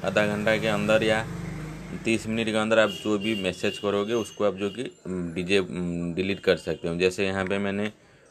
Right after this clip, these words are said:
हाय लि-, मैंने अभी यहाँ पे लिख दिया, तो हाय लिखने के बाद मैं इसको चाहूँगा तो मेरे तरफ से पूरा डिलीट हो जाने के लिए, तो यहाँ पे जाने के बाद नीचे हमको जो कि delete, अम, for everyone, दो साइड में, में ये जो कि डिलीट हो गया।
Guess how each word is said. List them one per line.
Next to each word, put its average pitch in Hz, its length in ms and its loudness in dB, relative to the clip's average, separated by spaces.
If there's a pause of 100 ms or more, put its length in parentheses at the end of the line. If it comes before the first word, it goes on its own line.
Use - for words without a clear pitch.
(160)
हाय 98 200 6
लि-, 104 220 0
मैंने 101 240 -4
अभी 101 140 -2
यहाँ 98 180 -4
पे 101 100 -4
लिख 98 180 0
दिया, 110 260 0 (600)
तो - 80 -8
हाय 110 200 6
लिखने 123 320 0
के 123 80 0
बाद 127 200 2
मैं 123 260 -2
इसको 117 220 -6
चाहूँगा 110 400 0
तो 117 160 -2
मेरे 104 300 0
तरफ 104 300 0
से - 120 -6
पूरा 104 280 2
डिलीट 92 360 0
हो 95 180 2
जाने 95 280 0
के 95 100 0
लिए, 104 200 0 (520)
तो 82 80 -2
यहाँ 101 200 2
पे 113 100 2
जाने 110 220 2
के 113 60 2
बाद 117 120 2
नीचे 107 320 0
हमको 104 260 0
जो 107 120 -2
कि 107 60 -6
delete, 98 680 -6
अम, 85 400 -8 (520)
for 107 220 6
everyone, 90 360 0
दो 92 240 0
साइड 101 300 0
में, 104 180 -4
में 95 400 -4
ये 92 100 0
जो 92 140 -2
कि 98 80 -6
डिलीट 87 300 0
हो 82 140 -2
गया। 82 160 -4